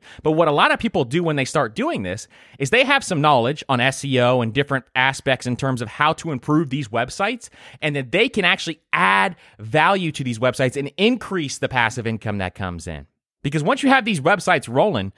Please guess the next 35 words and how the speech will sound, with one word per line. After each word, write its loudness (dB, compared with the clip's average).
a -6
lot 4
of -4
times 0
you 4
only 0
have -2
to -12
spend 0
a 0
couple 0
hours 2
a 0
month 0
just 0
making 0
sure 0
everything's 0
maintained, 0
maybe 0
writing 2
an 2
article 4
or 2
two -2
if -2
you -2
want 2
to, -2
if -10
you're -2
interested 0
in -2
the 0
subject, -2